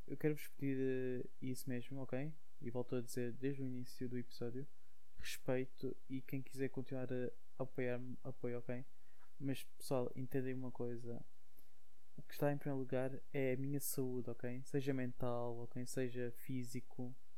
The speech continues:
ok? O meu psicológico está em primeiro lugar,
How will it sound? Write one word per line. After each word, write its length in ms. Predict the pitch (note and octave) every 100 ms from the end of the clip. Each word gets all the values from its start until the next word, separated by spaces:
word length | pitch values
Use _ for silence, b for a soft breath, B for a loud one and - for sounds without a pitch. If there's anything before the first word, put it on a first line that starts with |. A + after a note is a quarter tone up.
| - -
ok? 340 | B2 - B2+ B2+ - - - - - - - - - - - - -
O 140 | - C#3
meu 160 | D3
psicológico 480 | D#3 - - C#3+ C#3
está 140 | - C3+
em 40 |
primeiro 220 | - C#3 C3+
lugar, 200 | A#2+